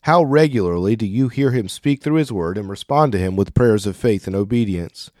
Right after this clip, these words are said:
The answer to that question will determine everything about your spiritual vitality and preparedness as a servant of the King. Point to ponder, May twenty-fifth,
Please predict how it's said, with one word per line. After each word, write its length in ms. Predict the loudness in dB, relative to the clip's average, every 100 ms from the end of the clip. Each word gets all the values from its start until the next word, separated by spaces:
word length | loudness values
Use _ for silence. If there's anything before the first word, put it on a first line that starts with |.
| _ -20 _
The 140 | 2 4
answer 320 | 4 2 0
to 100 | 2
that 200 | 2 2
question 460 | 2 0 0 -4 -4
will 80 |
determine 500 | -4 -4 0 0 0
everything 460 | 0 0 -2 -4 -4
about 240 | -2 -2
your 100 | -2
spiritual 440 | -6 2 2 4 2
vitality 760 | 2 0 -2 -2 -4 -6 -10 -8
and 200 | -8 -6
preparedness 720 | -6 -2 -2 -2 -8 -12 -8 -6
as 160 | -4
a 80 | -6
servant 500 | -2 0 0 -2 -12 -16
of 120 | -14
the 100 | -12
King. 380 | -10 -10 -10 -14 _ _ _ _ _ _ _ _ _ 0
Point 240 | 2 2
to 100 | 0
ponder, 440 | 2 2 2 0
May 200 | 2 0
twenty-fifth, 880 | -2 -2 -2 -2 0 0 0 -6 -20